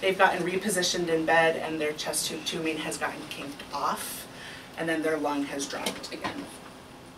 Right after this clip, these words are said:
Um, if your patient's just come off suction, you might need to reattach it. And so,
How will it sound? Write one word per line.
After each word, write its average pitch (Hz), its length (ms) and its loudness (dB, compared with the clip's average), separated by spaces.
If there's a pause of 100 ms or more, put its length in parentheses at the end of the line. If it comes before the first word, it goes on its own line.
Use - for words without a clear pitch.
(420)
Um, 180 320 2
if 202 220 0
your 240 80 6
patient's 233 400 4
just 214 180 4
come 226 160 2
off 196 180 8
suction, 262 560 4
you 214 140 0
might 196 220 2
need 196 160 2
to 196 100 -2
reattach 180 540 2
it. 190 180 2 (480)
And 180 140 -2
so, 175 420 8